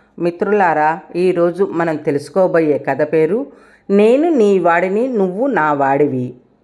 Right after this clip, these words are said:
చాలా బాగుంటుంది కదా. భగవంతుడిని మనం ఎంత విశ్వాసంతో ఉండాలో ఈ కథ ద్వారా మనం గ్రహించవచ్చు.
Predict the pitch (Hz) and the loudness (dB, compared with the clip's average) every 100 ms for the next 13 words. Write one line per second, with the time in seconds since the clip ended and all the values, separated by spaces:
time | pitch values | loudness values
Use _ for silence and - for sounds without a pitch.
0 | _ _ _ _ _ - 175 170 190 175 | _ _ _ _ _ -6 0 2 2 2
1 | 160 156 151 151 147 156 139 135 156 240 | 2 0 -2 -4 -4 -2 -2 0 -2 -4
2 | 247 143 151 175 226 214 208 202 196 170 | -8 -2 -2 0 0 2 0 0 0 0
3 | 165 156 147 - 196 160 156 - 196 190 | 0 0 -2 -2 -2 0 -2 -2 -2 0
4 | 202 190 202 196 - - - _ - 170 | -2 -2 0 0 -2 -12 -20 _ -2 0
5 | 180 185 180 185 - 170 165 156 143 165 | 2 2 2 2 0 -4 -2 -4 -2 0
6 | 165 202 196 160 135 131 147 131 131 127 | 0 0 -2 -2 -2 -4 -4 -4 -4 -6
7 | - 135 | -8 -12